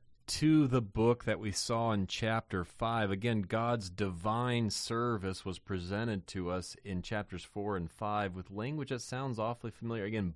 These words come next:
book, you're gonna have book in there. Uh, the lamb, crucified lamb slain, there's blood and book and so on. Wait a minute, doesn't this, we have stuff in, like this in our liturgy, right? Means of grace stuff.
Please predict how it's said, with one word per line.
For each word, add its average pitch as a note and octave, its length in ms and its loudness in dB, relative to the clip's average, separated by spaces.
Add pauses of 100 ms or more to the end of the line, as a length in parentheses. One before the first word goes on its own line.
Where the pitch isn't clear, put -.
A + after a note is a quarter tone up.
book, A#2 480 4 (720)
you're G#2 120 -2
gonna A2 140 2
have F#2+ 340 -2
book A#2 340 0
in G#2+ 160 -2
there. G2+ 500 0 (420)
Uh, G2+ 180 -2
the F#2+ 160 0
lamb, A2+ 600 0
crucified A2 760 -4
lamb G#2 380 -2
slain, G#2+ 420 -2
there's F2 160 -2
blood G#2 720 0
and E2 220 -4
book G#2 320 -2
and E2+ 140 -6
so G#2 320 -4
on. G2 260 -2
Wait G2+ 180 0
a F2 60 -2
minute, F#2 300 -2
doesn't F#2 240 -4
this, F#2 200 -6
we F#2 180 -8
have F2+ 140 -4
stuff - 320 -8
in, E2+ 140 -4
like E2+ 220 -10
this G2+ 240 -8
in E2+ 80 -4
our E2 100 -4
liturgy, E2+ 560 -4
right? F#2 360 -4 (340)
Means G2 260 0
of F2 140 -6
grace G#2+ 260 -6
stuff. - 560 -10